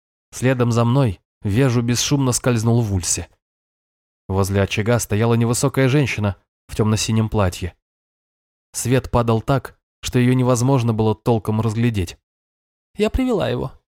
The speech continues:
Югля почтительно поклонилась. «Спасибо, совушка».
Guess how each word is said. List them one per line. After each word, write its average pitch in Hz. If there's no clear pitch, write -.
Югля 107
почтительно 104
поклонилась. 95
«Спасибо, 160
совушка». -